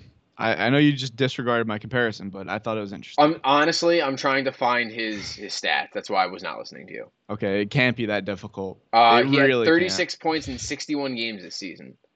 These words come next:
Speaker 2: And then
Speaker 1: Okay,
Speaker 2: he
Speaker 1: so he's not
Speaker 2: had
Speaker 1: that good.
Speaker 2: eight points in
Speaker 1: Take it
Speaker 2: seven
Speaker 1: back.
Speaker 2: games in the playoffs.
Speaker 1: Okay. So he's not what he was once upon a time, is what you're
Speaker 2: Uh, the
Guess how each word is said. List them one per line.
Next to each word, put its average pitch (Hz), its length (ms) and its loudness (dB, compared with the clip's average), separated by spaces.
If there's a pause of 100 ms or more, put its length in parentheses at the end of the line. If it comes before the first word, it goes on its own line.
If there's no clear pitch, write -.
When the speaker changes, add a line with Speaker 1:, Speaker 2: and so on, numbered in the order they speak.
(120)
Speaker 2:
And 117 100 -2
then 123 80 4
Speaker 1:
Okay, 131 140 4
Speaker 2:
he 131 40 4
Speaker 1:
so 117 100 0
he's 120 80 6
not 120 140 8
Speaker 2:
had 110 100 -2
Speaker 1:
that 107 140 -2
good. 104 100 -2
Speaker 2:
eight 101 180 -2
points 151 280 -2
in 120 80 0
Speaker 1:
Take 110 60 -4
it 107 40 -2
Speaker 2:
seven 127 200 2
Speaker 1:
back. 120 60 -8
Speaker 2:
games 113 200 -4
in 101 40 -14
the 90 60 -14
playoffs. 65 480 -12 (1160)
Speaker 1:
Okay. 110 240 -10 (640)
So 139 120 -2
he's 147 160 2
not 147 360 6
what 131 160 -2
he 123 80 -4
was 107 720 -6 (200)
once 113 240 -6
upon 104 260 -8
a - 40 -14
time, - 300 -14
is - 60 -20 (300)
what 143 100 6
you're 147 100 8
Speaker 2:
Uh, 151 100 8
the 151 60 4